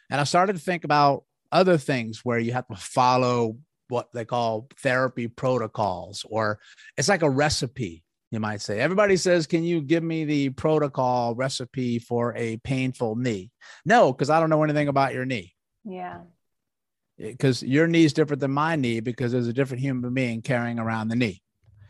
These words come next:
Speaker 1: And I thought about people making food recipes like a, like a cake. <clears throat> So one of the reasons that therapies fail is because a lot of people try to do too many things at once. It's, it's overload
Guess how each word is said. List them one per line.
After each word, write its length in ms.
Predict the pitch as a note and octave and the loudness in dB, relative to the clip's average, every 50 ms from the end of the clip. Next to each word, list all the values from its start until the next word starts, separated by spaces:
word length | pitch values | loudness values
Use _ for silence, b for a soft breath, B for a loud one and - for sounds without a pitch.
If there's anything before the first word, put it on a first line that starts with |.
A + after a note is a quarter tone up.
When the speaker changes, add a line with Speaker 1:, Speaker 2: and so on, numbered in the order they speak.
| b b b b b b b b _ _ - | b b b b b b b b _ _ 0
Speaker 1:
And 100 | C#3+ D3 | 0 2
I 80 | C#3+ | 2
thought 240 | C#3 - F3+ F#3 F3 | 2 2 4 4 4
about 380 | E3+ E3 E3 D#3 D3+ D3 - - | 4 4 4 4 2 0 -4 -2
people 340 | - E3+ E3 D#3 D3 D3 | 0 0 2 2 2 0
making 600 | C#3 C#3 D3 D3 D#3 D3 - D3 C#3 C#3 C3 B2+ | 2 2 2 0 0 0 0 -2 0 -2 -2 -4
food 380 | A2+ - - D#3+ F3 F3 E3 C#3 | -6 -6 -4 -2 0 0 0 0
recipes 680 | A#2 A#2+ A#2+ A#2 - - A2 - - A2 F#2+ F#2 F#2+ - | 0 -2 -4 -4 -6 -8 -10 -8 -8 -6 -6 -6 -6 -4
like 220 | - A2 G#2+ - - | -2 -2 -2 -2 -2
a, 380 | G#2+ G#2+ G#2 G2+ G2+ G2 F#2+ - | -2 -2 -2 -2 -4 -6 -8 -8
like 180 | - A#2 A2+ - | -8 -8 -8 -8
a 40 | A#2 | -8
cake. 280 | - - C3+ A#2+ A2 - _ _ _ _ _ | -4 -2 -2 -2 -2 -4 _ _ _ _ _
<clears throat> 80 | - - A2+ - _ b b b b b b b b _ | -14 -14 -14 -16 _ b b b b b b b b _
So 80 | - C#3+ | 2 4
one 100 | D#3+ G3 | 6 6
of 60 | A#3 | 6
the 80 | B3+ A#3+ | 6 6
reasons 340 | A3 G#3+ F3+ F3+ F3+ D3 | 6 6 6 4 4 4
that 160 | C#3 D3+ C3+ G2+ | 4 2 2 2
therapies 840 | - - - D3+ D#3+ E3 D#3+ D#3 D3+ - D3 C#3 B2 A#2+ - - | 0 2 4 4 6 6 4 2 0 -2 -2 -2 -2 -2 -4 -8
fail 600 | - - - D3+ E3 D#3 A#2+ G#2+ G#2 G#2+ A2 - | -6 -4 -2 0 2 2 0 -2 -4 -8 -10 -10
is 220 | - B2 A#2+ A#2 A2+ | -6 -6 -6 -6 -4
because 520 | - A#2+ A#2 A2 - B2+ A#2+ A#2+ A#2+ A2+ | -4 -4 -2 0 2 2 4 4 2 0
a 140 | A#2+ - A#2+ | -2 -4 -2
lot 240 | B2 B2 C3 C#3 D3 | 0 2 4 4 2
of 80 | D3 | 2
people 300 | - D#3+ C#3+ C3+ - B2 | 0 -2 -2 -2 -2 -4
try 240 | A#2+ - C#3+ C3+ C3 | -2 0 0 2 2
to 80 | B2 A#2+ | 0 -2
do 200 | A#2 A#2+ A#2+ A2 | -4 -6 -6 -6
too 220 | G#2 - - E3 | -6 -6 -6 -4
many 220 | D#3 D#3 D3+ C#3+ C3 | -2 0 0 -2 -2
things 260 | C3+ C3+ C3+ B2+ B2 | -2 -2 -2 -2 -2
at 80 | A#2 | -4
once. 400 | G2 A2 A2 G2+ F#2 - - - - _ _ _ _ _ _ _ _ _ _ _ _ _ _ _ _ _ _ _ _ _ _ _ _ _ _ _ _ _ _ _ _ _ _ - | -4 -6 -6 -8 -8 -10 -14 -16 -18 _ _ _ _ _ _ _ _ _ _ _ _ _ _ _ _ _ _ _ _ _ _ _ _ _ _ _ _ _ _ _ _ _ _ -4
It's, 180 | C3 B2 - - | -4 -4 -2 -4
it's 180 | C3+ C3+ - - | -4 -2 -2 0
overload 640 | - C3+ C#3 C3+ C3 A#2+ A2+ G#2+ G2 F2 F2+ - | 2 2 4 4 2 2 0 0 -2 -4 -8 -12